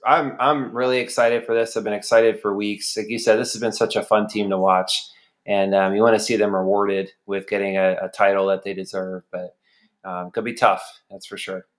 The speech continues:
So, all right. Any other thoughts, you, final thoughts you have about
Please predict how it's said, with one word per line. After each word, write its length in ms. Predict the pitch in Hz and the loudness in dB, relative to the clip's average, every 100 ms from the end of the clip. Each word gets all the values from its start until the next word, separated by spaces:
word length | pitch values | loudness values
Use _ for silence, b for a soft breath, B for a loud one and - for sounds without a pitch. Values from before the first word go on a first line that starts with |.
| _ | _
So, 340 | - - 95 185 _ _ _ _ _ _ _ _ _ _ - | -18 -16 -16 -20 _ _ _ _ _ _ _ _ _ _ -2
all 60 | 135 | 0
right. 140 | 107 B B B - | 0 B B B -2
Any 220 | 147 175 | 2 4
other 140 | 165 160 | 4 4
thoughts, 340 | 160 147 - | 4 4 0
you, 160 | 139 135 | -6 2
final 260 | 147 131 | 2 4
thoughts 280 | 143 131 131 | 2 2 0
you 80 | 127 | 0
have 180 | 127 120 | 2 2
about 480 | 113 117 110 - | 2 2 0 -4